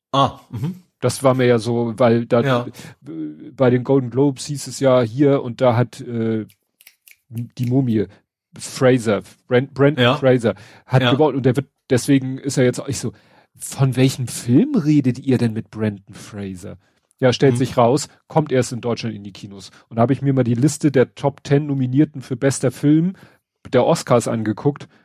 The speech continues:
Speaker 2: Die Hälfte davon, äh, einer ist noch gar nicht angekündigt, einer ist im Januar, glaub ich, angelaufen und die anderen kommen alle noch.
Speaker 1: Mhm.
Speaker 2: Die anderen drei. Also es ist erstaunlich, ist, dass eben so,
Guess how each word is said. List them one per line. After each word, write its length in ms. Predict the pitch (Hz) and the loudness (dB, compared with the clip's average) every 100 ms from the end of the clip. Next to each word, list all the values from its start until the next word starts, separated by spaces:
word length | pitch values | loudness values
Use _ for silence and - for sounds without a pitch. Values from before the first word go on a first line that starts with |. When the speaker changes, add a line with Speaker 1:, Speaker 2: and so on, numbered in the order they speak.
| _ _ _ | _ _ _
Speaker 2:
Die 240 | _ - 117 | _ 0 4
Hälfte 240 | 135 - | 4 4
davon, 760 | 127 123 127 117 - - 127 131 | 0 0 -2 -4 -10 -16 -14 -8
äh, 140 | 139 - | -8 -4
einer 560 | 123 131 139 147 143 | -4 -2 2 2 4
ist 120 | 127 | 2
noch 120 | 127 - | -2 0
gar 180 | 123 | 0
nicht 160 | 175 208 | 2 2
angekündigt, 720 | 180 190 180 202 190 196 - - _ - | 0 -2 -6 -4 -4 -4 -8 -18 _ -2
einer 260 | 131 147 | 2 2
ist 140 | 127 135 | 0 -4
im 80 | 120 | 0
Januar, 320 | 127 180 185 | 0 2 2
glaub 180 | 170 170 | 2 0
ich, 120 | 160 | -2
angelaufen 480 | 156 156 147 147 151 | -2 2 2 2 -2
und 100 | 131 | -4
die 80 | 135 | -2
anderen 200 | 127 120 | 0 -2
kommen 220 | 120 101 | -4 -6
alle 180 | 98 92 | -8 -12
noch. 220 | 90 - _ _ _ _ | -16 -20 _ _ _ _
Speaker 1:
Mhm. 260 | 120 156 - _ _ - | -20 -20 -20 _ _ -6
Speaker 2:
Die 80 | 110 | -4
anderen 200 | 98 98 | -2 -4
drei. 320 | 101 92 87 _ _ | -6 -8 -8 _ _
Also 200 | 160 127 | 0 2
es 140 | 120 - | -2 -4
ist 280 | 135 - - - - _ _ _ _ | -8 -10 -14 -20 -20 _ _ _ _
erstaunlich, 580 | 147 - 147 160 156 - | -2 2 2 4 2 0
ist, 560 | 139 - - - - | -2 -4 -12 -12 -4
dass 220 | 143 120 - | -2 -2 -2
eben 340 | 139 127 117 - - | -2 0 -4 -10 -16
so, 300 | - 131 | -2 0